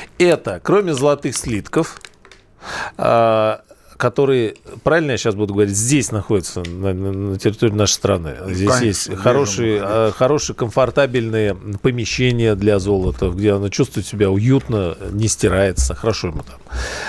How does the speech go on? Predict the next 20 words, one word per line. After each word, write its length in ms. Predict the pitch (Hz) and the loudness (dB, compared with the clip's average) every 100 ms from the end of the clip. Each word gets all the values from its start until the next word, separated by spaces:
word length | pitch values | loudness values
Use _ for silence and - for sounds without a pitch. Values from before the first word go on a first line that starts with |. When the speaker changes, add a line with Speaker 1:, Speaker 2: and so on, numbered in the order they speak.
| - | -2
Speaker 1:
Вот. 220 | 101 90 | -2 -2
А 180 | - 117 | 0 2
еще 400 | 127 123 - 247 | 2 0 0 2
золотовалютный 480 | 196 160 147 139 139 147 | 2 0 2 2 2 0
Speaker 2:
Запишите 160 | 143 - | 0 0
Speaker 1:
резерв 160 | 151 180 | 2 2
Speaker 2:
адрес 280 | 160 139 - | 0 -4 -2
сауны 440 | 147 143 131 123 | 0 0 0 -2
на 140 | 123 | -2
Марксистской. 580 | 120 123 - - - - - - - - | -2 -2 -4 -14 -12 -12 -14 -20 -20 -12
<laughs> 1900 | - - - 932 294 - - - 165 175 160 - 139 - 160 - - - - | -10 -8 -10 -2 -2 -2 -8 -8 0 2 2 0 -6 -6 -12 -10 -10 -4 0
Прям 240 | 170 170 | 2 2
реклама 440 | 175 196 226 170 139 | 0 2 2 2 2
такая 440 | 131 - - 196 | 0 0 0 2
Speaker 1:
Там 200 | 123 110 | 2 2
Speaker 2:
идет, 100 | 117 | -2
джинса. 580 | 117 143 156 - 147 - - | -4 -4 -4 -4 -4 -2 2
Speaker 1:
пол 260 | 156 185 | 4 4
пробить 440 | 165 135 113 104 90 | 4 2 2 -2 -6
надо, 220 | 92 80 | -2 0